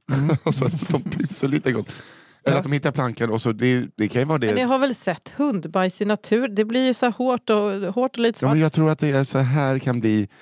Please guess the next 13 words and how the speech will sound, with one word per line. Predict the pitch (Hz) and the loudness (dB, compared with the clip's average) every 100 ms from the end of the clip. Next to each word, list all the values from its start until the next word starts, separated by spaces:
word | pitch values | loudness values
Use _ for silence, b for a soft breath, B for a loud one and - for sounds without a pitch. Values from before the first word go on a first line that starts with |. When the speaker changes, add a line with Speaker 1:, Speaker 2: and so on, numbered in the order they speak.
| B B B | B B B
Speaker 2:
lite | - 117 101 101 | 0 0 2 0
som, | - 101 95 95 92 | 2 2 2 2 2
du | |
vet, | 98 95 | 2 2
marmortrappor | 107 123 127 107 101 101 98 151 139 - - 82 - | 0 2 2 2 2 0 0 -2 -4 -4 -4 -4 -4
och | 101 92 | -6 -6
så | - | -4
ser | 107 101 | 0 0
man, | 98 90 90 87 B B B B B B _ - - | 0 -2 -2 -6 B B B B B B _ -10 -4
eh, | 90 80 76 - - - | -2 -2 -4 -4 -6 -6
som | 90 92 | -6 -2
gamla, | 95 92 87 85 80 | -2 -2 -2 -4 -2
eh, | 73 | -4